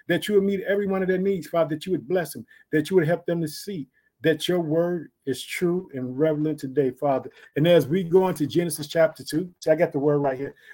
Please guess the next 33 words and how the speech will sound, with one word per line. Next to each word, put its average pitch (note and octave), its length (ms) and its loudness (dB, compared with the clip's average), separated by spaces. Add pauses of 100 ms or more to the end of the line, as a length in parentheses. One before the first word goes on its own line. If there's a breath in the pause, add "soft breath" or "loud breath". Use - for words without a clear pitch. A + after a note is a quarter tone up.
(100)
We're G3 100 6
gonna F#3+ 140 4
start E3+ 340 4
in D3+ 120 0
verse D#3 320 -2
eighteen. D#3 560 -2 (340 soft breath)
I E3 60 4
want F3 260 4
you E3+ 80 -4
to - 40 -8
see F#3 160 0
it E3+ 60 2
right E3 160 2
here. D3+ 220 -2 (960 soft breath)
"And G3 180 4
the G3+ 60 8
Lord G#3 340 6
God G#3 360 4 (340)
said, G3+ 360 4
'It's F#3+ 120 4
not F#3+ 300 -2
good G3+ 320 0
that F#3 180 0
the F3 100 -4
man F#3 440 -2 (240 soft breath)
should D3 260 -4
be F#3 120 8
alone. F#3 420 2 (240)
I D#3+ 80 6
will F3+ 160 2
make F3 280 -4
him F3 220 -2
a D#3+ 160 -4